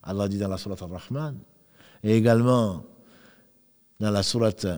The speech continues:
An-Naziyat soixante-dix-neuf, dans la sourate Ar-Rahman, il dit, « Celui qui craint la rencontre de son Seigneur, il aura deux paradis. » Et dans la sourate Naziyat, وَلِمَنْ خَافَ مَقَامَ رَبِّهِ وَنَهَى النَّفْسَ عَنِ الْهَوَى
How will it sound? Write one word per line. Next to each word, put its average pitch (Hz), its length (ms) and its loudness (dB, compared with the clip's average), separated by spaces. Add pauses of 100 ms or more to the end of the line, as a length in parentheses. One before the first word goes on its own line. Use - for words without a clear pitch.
An-Naziyat 104 560 4
soixante-dix-neuf, 98 920 -2
dans 101 120 0
la 101 60 2
sourate 113 220 -2
Ar-Rahman, 117 400 -2
il 120 100 2
dit, « 117 180 4
Celui 107 300 0
qui 107 160 -8
craint 131 220 0
la 101 120 -2
rencontre 147 360 0
de 170 80 0
son 151 160 -2
Seigneur, 131 560 0
il 101 120 0
aura 92 140 0
deux 90 120 -2
paradis. » 67 440 -8 (1500)
Et 92 60 -6
dans 95 120 0
la 98 80 2
sourate 104 220 0
Naziyat, 101 760 0 (680)
وَلِمَنْ 131 360 4
خَافَ 165 280 4
مَقَامَ 156 460 2
رَبِّهِ 95 720 -2 (520)
وَنَهَى 123 420 6
النَّفْسَ 127 460 2
عَنِ 117 220 0
الْهَوَى 160 600 0